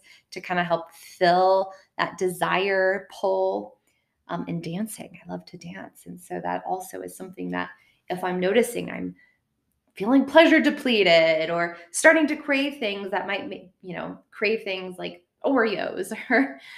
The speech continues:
um, something else that might give me a quick dopamine hit, um, of what else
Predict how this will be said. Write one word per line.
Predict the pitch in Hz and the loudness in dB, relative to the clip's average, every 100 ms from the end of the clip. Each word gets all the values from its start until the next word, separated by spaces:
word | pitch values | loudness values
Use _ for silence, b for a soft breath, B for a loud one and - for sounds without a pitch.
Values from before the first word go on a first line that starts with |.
| B B B | B B B
um, | 254 240 226 208 190 185 208 214 220 _ | 0 2 0 -2 -8 -12 -14 -16 -20 _
something | - 262 247 | -2 0 2
else | 233 226 | 2 0
that | 196 | -4
might | 190 | -6
give | 196 202 | -10 -8
me | 208 | -6
a | 185 - | -6 -10
quick | - 269 175 175 | -2 0 0 -2
dopamine | 190 208 208 196 170 170 | 0 0 0 -10 -10 -12
hit, | 170 165 - - - _ b b _ | -12 -12 -12 -14 -20 _ b b _
um, | 185 185 180 190 | -10 -8 -8 -10
of | 185 185 | -10 -8
what | 214 233 262 - | -2 -2 0 0
else | 196 190 | 0 -2